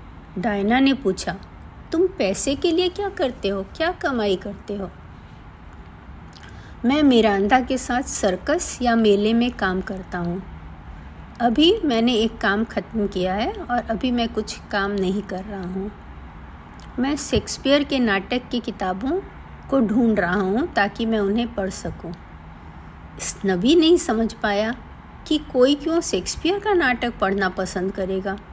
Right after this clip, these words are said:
कितने कठिन हैं वे। डायना बोली, "तुम शायद पढ़ना चाहते हो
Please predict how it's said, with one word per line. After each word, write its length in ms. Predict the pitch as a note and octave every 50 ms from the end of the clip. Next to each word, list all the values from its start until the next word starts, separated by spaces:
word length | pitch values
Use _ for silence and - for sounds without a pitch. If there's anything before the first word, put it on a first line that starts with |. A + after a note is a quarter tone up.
| - - - - -
कितने 400 | - E4 - - F4+ F4+ F#4+ F4+
कठिन 640 | - - - A3 G#3 - - - B3 B3 A3+ A#3 A3+
हैं 100 | F#3+ F3+
वे। 260 | F#3 F3+ F3 F3+ F3+ - - - - - - - - - - - - - - - F3+
डायना 360 | G3 F#3+ F#3+ F#3+ G3 G#3+ G#3+
बोली, 380 | G3+ G#3 G#3 G3 F#3+ G3 G3+ G#3 - - - - - - - - -
"तुम 140 | C#4 C#4+ C#4
शायद 320 | C#4 - C4+ A#3+ B3 B3+ B3+ - -
पढ़ना 320 | F#3 F3+ F#3+ G#3 A3+ A#3
चाहते 460 | A#3 - A#3+ G3+ G#3+ G#3+ - - F#3
हो 280 | A3 G#3 A#3 A3 A#3